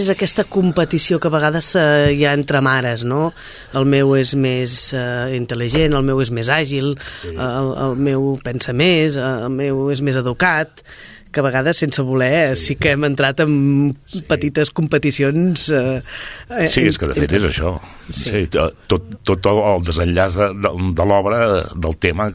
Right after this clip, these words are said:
Speaker 2: acaba amb això, és, és, és el per què de, «Per què estàs fent això,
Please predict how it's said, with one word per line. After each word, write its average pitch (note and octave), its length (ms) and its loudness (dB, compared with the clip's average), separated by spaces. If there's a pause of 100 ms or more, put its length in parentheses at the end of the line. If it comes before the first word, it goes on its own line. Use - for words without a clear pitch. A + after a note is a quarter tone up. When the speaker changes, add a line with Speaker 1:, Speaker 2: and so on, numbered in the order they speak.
(160)
Speaker 2:
acaba A2 320 -2
amb C#2+ 80 -8
això, D#2 340 -2
és, - 180 -8
és, - 200 -6
és D2+ 160 -4
el D#2+ 80 -6
per C#2+ 240 -6
què F2+ 180 2
de, G2 160 0 (560)
«Per - 160 -4
què G#2 80 0
estàs A#2+ 240 0
fent B2+ 160 0
això, G2+ 220 2